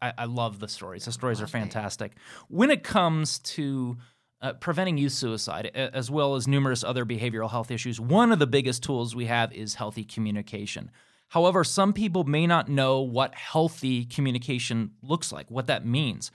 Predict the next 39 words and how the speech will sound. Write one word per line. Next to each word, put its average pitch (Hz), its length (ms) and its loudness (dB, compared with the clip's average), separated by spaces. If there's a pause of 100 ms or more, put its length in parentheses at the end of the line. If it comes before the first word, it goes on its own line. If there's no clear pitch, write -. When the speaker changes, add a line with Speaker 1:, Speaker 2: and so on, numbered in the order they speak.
(360)
Speaker 1:
How 226 340 4
is 147 180 2
we, 170 380 -2
how 196 140 0
can 208 120 -2
we 196 80 -2
as 147 100 -2
parents 180 580 -4 (400)
best 156 240 0
communicate 147 560 0
with 160 120 -2
our 135 80 2
kids 131 260 -2
in 123 140 -6
order 135 200 -2
to 135 60 -2
be 120 80 -2
able 117 180 -2
to 120 100 -12
connect 107 300 -6
with - 160 -14
them? - 180 -18 (1200)
Speaker 2:
I 214 140 -2 (400)
think 294 420 -6
as 165 400 2 (180)
an 170 140 0
administrator 180 960 2
watching 165 640 -2
for 160 140 -6
so 165 360 -2
many 165 320 0
years, 151 340 -4
I 160 100 0
think 165 300 -4
the 170 80 -4
key 185 260 -2
is, 160 280 0
number 156 320 0
one, 165 500 -2